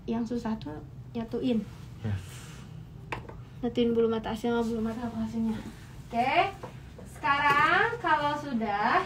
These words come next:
Speaker 1: kita kasih eyeliner ya. Aku eyeliner sih pakai Makeup Forever yang bagian dalam.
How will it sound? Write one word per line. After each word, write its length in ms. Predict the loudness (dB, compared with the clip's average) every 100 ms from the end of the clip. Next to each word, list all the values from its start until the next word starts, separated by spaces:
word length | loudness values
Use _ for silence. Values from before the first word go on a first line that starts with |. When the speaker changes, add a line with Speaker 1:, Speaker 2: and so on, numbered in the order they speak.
| -2 -8
Speaker 1:
kita 180 | -4
kasih 300 | 0 0 0
eyeliner 1200 | 0 0 0 2 0 0 -2 -2 -2 0 0 -2 -6 -12
ya. 480 | -8 -4 -2 -2 -2 -6 -12 -12 -14 -14 -14 -8
Aku 240 | -6 2
eyeliner 400 | 2 4 2 2
sih 160 | -2 -2
pakai 320 | -2 0 -2
Makeup 320 | -2 -2 -2
Forever 400 | 0 0 -2 -2
yang 240 | -2 0 -2
bagian 320 | 0 0 0
dalam. 400 | 0 -2 -2